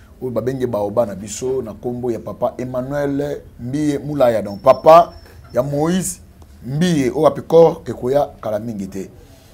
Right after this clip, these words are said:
Na yango wana tokomeka pe kosola. Naza na nani? Naza na un homme de Dieu, oyo babenge na kombo ya Jérémy Mpanda. Mosakola aza na mboka. Oyo toza na ye lelo, to-, nde topromete, nde to-,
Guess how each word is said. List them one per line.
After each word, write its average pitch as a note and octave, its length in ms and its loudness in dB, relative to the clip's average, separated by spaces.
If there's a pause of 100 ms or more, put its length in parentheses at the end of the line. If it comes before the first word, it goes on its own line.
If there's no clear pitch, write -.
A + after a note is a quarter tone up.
(240)
Na C#3 140 4
yango E3+ 220 6
wana F#3+ 220 8
tokomeka B2+ 420 -4
pe D#3 120 0
kosola. A#2 640 -6
Naza G3+ 340 4
na - 0 -
nani? D#3 280 0
Naza D#3 240 2
na G#3 200 0
un F#3+ 120 0
homme F3 180 -2
de C3 100 -6
Dieu, C#3 420 -2 (440)
oyo E3 100 0
babenge D3+ 300 2
na C#3 100 0
kombo D3 320 -4
ya B2+ 80 2
Jérémy B2+ 720 -4 (1040)
Mpanda. B2 640 2 (1200)
Mosakola A#2+ 440 -2
aza B2+ 160 2
na C3+ 100 0
mboka. B2+ 440 -4 (880)
Oyo C3 120 -4
toza A#2+ 240 0
na C3+ 100 -2
ye C3+ 80 -2
lelo, B2 500 -4
to-, A2+ 80 -6
nde A2+ 260 -8
topromete, B2 440 -4
nde D#3+ 320 -2
to-, B2 120 -4